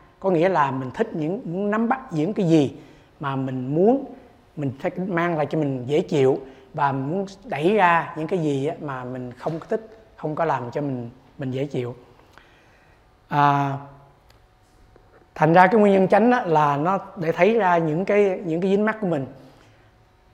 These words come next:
Nhưng mà đó, ở đây á, Duy Nhiên, à, Duy Nhiên, à, chia sẻ thêm cái nữa đó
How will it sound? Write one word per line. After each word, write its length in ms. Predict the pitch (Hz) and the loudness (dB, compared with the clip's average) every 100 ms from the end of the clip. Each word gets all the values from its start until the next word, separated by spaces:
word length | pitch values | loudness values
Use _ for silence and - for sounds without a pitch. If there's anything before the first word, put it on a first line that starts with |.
| _ - | _ -2
Nhưng 180 | 190 214 | 2 4
mà 220 | 170 165 | 4 6
đó, 100 | 214 | 6
ở 200 | 220 185 | 6 4
đây 200 | 202 185 | 6 6
á, 80 | 202 | 6
Duy 80 | 196 | 4
Nhiên, 340 | 190 190 190 185 | 2 2 2 0
à, 180 | 185 | -4
Duy 160 | 196 185 | -2 -2
Nhiên, 280 | 190 185 185 | 0 0 -2
à, 260 | 180 175 170 170 170 165 | -2 -2 -4 -6 -6 0
chia 120 | 196 | 0
sẻ 240 | - 143 165 | 0 -2 0
thêm 240 | 180 175 | 0 0
cái 260 | 170 180 233 | 2 2 2
nữa 160 | 190 | -2
đó 100 | 190 | -2